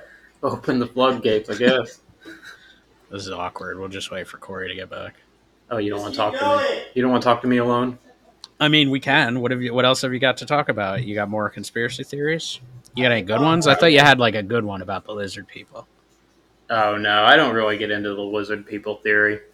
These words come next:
Speaker 2: So you don't, you don't think anybody was here before us on Earth?
Speaker 1: Oh, well, no, I'm not saying that.
Speaker 2: Well, I
Speaker 1: I'm
Speaker 2: mean,
Speaker 1: just
Speaker 2: aren't the
Speaker 1: saying that if
Speaker 2: lizard
Speaker 1: there
Speaker 2: people
Speaker 1: was
Speaker 2: the ones that were here before us?
Speaker 1: I don't know about that. <laughs> Were they?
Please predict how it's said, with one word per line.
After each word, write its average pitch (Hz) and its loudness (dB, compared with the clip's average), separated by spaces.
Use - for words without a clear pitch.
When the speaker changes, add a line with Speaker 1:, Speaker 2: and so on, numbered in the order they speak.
Speaker 2:
So - -10
you 113 -4
don't, 117 0
you 117 -2
don't 113 -2
think 107 0
anybody 107 -2
was 101 -6
here 107 -2
before 104 -6
us 110 -6
on 104 -4
Earth? 117 -8
Speaker 1:
Oh, 117 0
well, 123 -10
no, 123 2
I'm 123 0
not 107 -6
saying 98 -8
that. 101 0
Speaker 2:
Well, 139 0
I 107 2
Speaker 1:
I'm 110 0
Speaker 2:
mean, 104 -2
Speaker 1:
just 98 0
Speaker 2:
aren't 101 -2
the 120 0
Speaker 1:
saying 110 2
that 107 0
if 104 -2
Speaker 2:
lizard 113 -2
Speaker 1:
there 120 2
Speaker 2:
people 107 2
Speaker 1:
was - -2
Speaker 2:
the 113 -6
ones 110 -4
that 104 -8
were 104 -4
here 107 -4
before 110 -8
us? - -14
Speaker 1:
I - -10
don't 107 -8
know 117 0
about 117 -6
that. - -2
<laughs> - -14
Were 120 2
they? 151 4